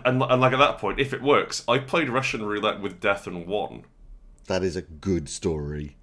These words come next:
Speaker 1: See? Or, like, Snakes and Ladders, you know? Like, it's complete, like, I can't do it wrong. I can't,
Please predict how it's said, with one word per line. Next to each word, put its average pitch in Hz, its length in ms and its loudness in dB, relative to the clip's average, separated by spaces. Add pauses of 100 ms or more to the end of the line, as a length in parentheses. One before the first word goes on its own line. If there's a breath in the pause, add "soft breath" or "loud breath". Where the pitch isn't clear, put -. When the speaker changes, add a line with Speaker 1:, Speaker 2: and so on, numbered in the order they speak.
(180)
Speaker 1:
See? - 440 -4
Or, 131 120 0
like, 147 180 0
Snakes 185 340 -2
and 165 100 -4
Ladders, 113 420 -2
you 101 100 -6
know? 135 300 -2
Like, 139 160 2
it's 139 100 -2
complete, 135 480 -2
like, 139 220 0 (200 loud breath)
I 160 160 6
can't 156 440 4
do 135 160 0
it 117 100 -2
wrong. 104 340 -2 (880)
I 120 140 4
can't, 123 460 4